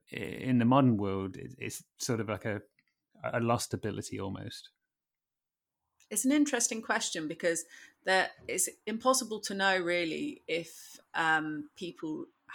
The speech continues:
Speaker 2: had more lucid dreams in the ancient world. But, I mean, it's clear to me that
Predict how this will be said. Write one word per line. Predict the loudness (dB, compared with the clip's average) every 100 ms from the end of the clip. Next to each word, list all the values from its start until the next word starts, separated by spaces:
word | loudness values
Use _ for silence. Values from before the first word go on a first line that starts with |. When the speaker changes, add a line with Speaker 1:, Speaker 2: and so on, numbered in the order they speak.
| 0
Speaker 2:
had | 0
more | 0 -4
lucid | -2 -4 -4
dreams | -6 -6 -4 -4
in |
the | -4
ancient | -4 -6 -10 -6
world. | -6 -6 -6
But, | -6
I | -4
mean, | -6 -6
it's | -8 -10 -8
clear | -2 0 2 0 -2 _ _ _ _
to | -6
me | -2 0 0 0 -2 0
that | 2 0